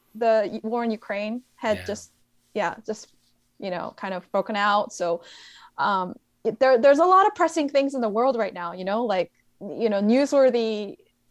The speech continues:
Speaker 1: things are always gonna take the top, I think,
Speaker 2: Mm.
Speaker 1: um, lion's share of the, of the clicks <laughs> and people's attentions. But, um, I do hope to, uh, build a community of not just women,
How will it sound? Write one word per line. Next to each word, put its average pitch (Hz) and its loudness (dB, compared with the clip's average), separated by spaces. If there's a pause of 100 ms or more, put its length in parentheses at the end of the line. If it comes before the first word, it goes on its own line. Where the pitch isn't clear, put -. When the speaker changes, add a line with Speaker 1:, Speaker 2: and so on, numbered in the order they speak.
(140)
Speaker 1:
things 202 -2
are 180 2
always 196 -2 (160)
gonna 202 -2
take 185 -4
the 202 -4
top, - -8 (160)
I 175 -8
think, 180 -8
Speaker 2:
Mm. - -12
Speaker 1:
um, 175 -10 (320)
lion's 196 -2
share 190 0
of 185 -4
the, 175 -2 (120)
of 170 -4
the 180 -2
clicks - -2
<laughs> 269 -4
and 202 -4
people's 220 -2
attentions. 294 -6
But, 214 0 (480)
um, 226 2
I 240 2
do 330 2
hope 320 0
to, 277 -4
uh, 226 0
build 247 4
a 294 0
community 247 -2 (220)
of 202 -2
not 254 2
just 311 -4
women, 208 0